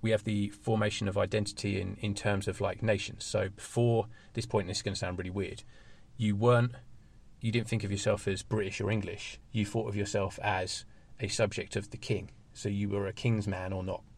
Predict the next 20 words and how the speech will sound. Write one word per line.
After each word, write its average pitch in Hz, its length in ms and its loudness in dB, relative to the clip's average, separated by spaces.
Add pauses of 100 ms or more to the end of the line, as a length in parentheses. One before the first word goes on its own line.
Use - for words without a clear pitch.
(480)
So - 140 -4
you'd, 101 320 2 (100)
so - 140 -2
you, 101 300 2
Lawrence, 104 340 4
would 98 100 -2
decide 101 380 2
whether 98 220 0
you're 98 200 2
pro-Elizabeth 101 1120 2 (720)
or 104 100 2
not, 95 280 2
and 101 100 0
you 98 60 0
wouldn't 107 200 2
have 104 220 2
any 101 140 0
association 101 480 -2
with 90 100 -4
England. 95 360 -4